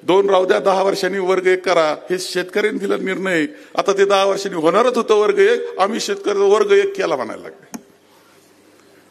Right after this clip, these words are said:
तेव्हा कोणत्याही मुद्द्यावर आमची चर्चा करण्याची तयारी आहे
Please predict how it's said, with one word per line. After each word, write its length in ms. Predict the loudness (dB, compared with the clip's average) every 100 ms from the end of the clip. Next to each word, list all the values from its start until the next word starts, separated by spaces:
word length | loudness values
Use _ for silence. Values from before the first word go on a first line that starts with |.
| _
तेव्हा 280 | -2 2 0
कोणत्याही 540 | 0 -2 -2 0 0 2
मुद्द्यावर 440 | 0 0 -2 -2 -10 -20 -20 -20 _ _ _ _ _ _ _ _ _ -6
आमची 260 | -6 -4 -6
चर्चा 360 | -2 -2 -2
करण्याची 420 | -4 -4 -6 -10 -8
तयारी 220 | -6 -6
आहे 200 | -8 -18